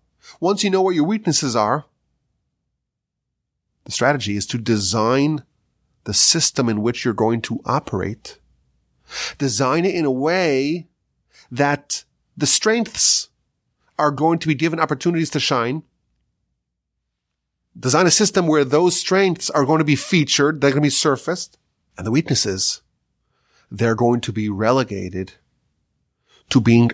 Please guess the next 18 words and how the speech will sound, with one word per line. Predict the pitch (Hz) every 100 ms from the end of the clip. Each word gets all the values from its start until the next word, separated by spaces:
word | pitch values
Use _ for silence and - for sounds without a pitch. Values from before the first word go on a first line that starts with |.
| -
unimportant. | 101 98 117 110 - 180 101 - - - _ _ _ _ _ _ _ _ _ _ _ _ _ _ _ _ _ _ _ _ _ _ _ _ _ -
It's | 110 -
like | 127 -
handwriting. | 113 135 127 117 104 92 87 87 - - _ _ _ _ _ _ _
If | - 143
you're | 139
like | 123 -
me | 123 120 120
and | 117 101
you | 101
just | 113 - _ -
don't | 123 117
have | 113 95
great | 107
handwriting, | 82 110 113 101 87 90 92 - _ - - - -
you're | 110 156 220
in | 180
luck | 143 165 - - -